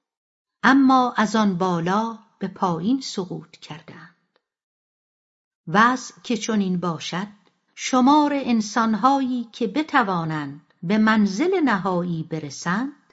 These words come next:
بسیار اندک خواهد بود. به همین دلیل، هنگامی که شمس سؤالش را در باب حضرت محمد و بایزید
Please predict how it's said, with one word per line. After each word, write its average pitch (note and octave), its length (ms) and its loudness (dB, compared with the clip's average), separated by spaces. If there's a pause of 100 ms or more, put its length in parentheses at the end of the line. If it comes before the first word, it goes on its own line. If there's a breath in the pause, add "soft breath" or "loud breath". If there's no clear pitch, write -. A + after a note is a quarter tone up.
(440)
بسیار B3 720 0 (120)
اندک F#3+ 480 -2
خواهد D#3 540 -10
بود. - 360 -20 (1300)
به G3+ 120 0
همین F#3 440 -2
دلیل، D#3+ 500 -8 (520)
هنگامی D4 760 4
که C4+ 120 -6
شمس B3+ 800 -4 (140)
سؤالش C4 960 0
را A3 260 0
در G3+ 320 -2
باب A3+ 380 0
حضرت A3 560 -4
محمد F#3 720 -2 (300)
و G3+ 200 0
بایزید G3+ 920 0